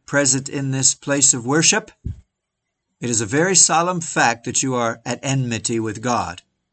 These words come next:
That having sinned against God, God is angry with you. Not angry with you today, but angry with you every day. Angry with you every hour and every moment.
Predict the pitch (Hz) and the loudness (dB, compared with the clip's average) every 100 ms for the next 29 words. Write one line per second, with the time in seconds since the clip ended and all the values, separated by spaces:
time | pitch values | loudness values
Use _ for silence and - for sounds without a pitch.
0 | _ _ _ _ _ _ _ _ _ _ | _ _ _ _ _ _ _ _ _ _
1 | _ - 113 151 165 170 - 170 175 170 | _ -6 2 2 2 2 2 4 4 2
2 | 147 151 - - 160 143 135 151 170 151 | 2 0 -2 -2 2 2 4 2 4 4
3 | 156 185 143 120 110 104 113 98 113 185 | 2 0 0 0 -2 -4 -6 -4 -4 -6
4 | - 127 156 151 131 117 123 131 120 107 | -6 -10 -8 -6 -4 -4 -2 -2 -2 -2
5 | 156 120 123 - - - - 117 110 120 | 0 2 0 -4 -16 -16 -10 -6 -2 0
6 | 165 151 147 135 143 147 160 196 123 113 | 0 0 0 0 2 2 4 2 0 0
7 | 113 98 92 - _ _ _ _ _ - | 0 -4 -6 -16 _ _ _ _ _ -4
8 | 165 202 233 208 202 185 170 180 180 165 | 0 0 -2 -4 2 2 2 2 2 0
9 | 165 175 170 - 151 139 123 107 110 127 | 0 0 0 6 8 8 4 0 -2 -2
10 | 120 123 120 120 117 95 - | -4 -4 -2 -4 -4 -10 -14